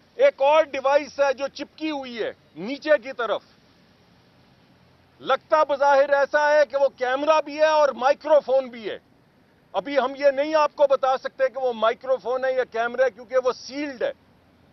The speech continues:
और हम ये चाहते हैं कि पुलिस इसको evidence के तौर पे ले, हमारे सामने खोले और फिर देखे कि उसके अंदर क्या-क्या है। दो डिवाइसेस लगी हुई हैं बूथ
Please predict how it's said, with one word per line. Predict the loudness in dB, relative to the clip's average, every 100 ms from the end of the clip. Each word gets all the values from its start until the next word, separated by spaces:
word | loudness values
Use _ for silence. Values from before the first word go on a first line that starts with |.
| _
और | -4
हम | -4 2
ये | 0
चाहते | 2 0 0 2
हैं | 2 2
कि | -2
पुलिस | -8 -10 -8 -10
इसको | -12 -4 0
evidence | 2 0 -2 -6 -6
के | -2 0
तौर | 2 0 2
पे | 2
ले, | 6 6 4 -2 _ _ _ _ _ _ -10
हमारे | -2 2 4 2
सामने | 0 0 0 2 0
खोले | 2 2 4 4 2 _ _ _ _ _ _ _ _ _ -2
और | -2
फिर | 0 0 0
देखे | 0 0 4 2
कि | 2
उसके | 0 0 0
अंदर | 0 2
क्या-क्या | -2 0 -2 0 0
है। | 0 -2 _ _ _ _ _ _ _ _ _ _ _ _ _ _ _ _ _ _ 2
दो | 4 4
डिवाइसेस | 4 2 2 0 -8 -8 -2
लगी | -2 -2
हुई | -8
हैं | -2 -2
बूथ | -2 -6 -12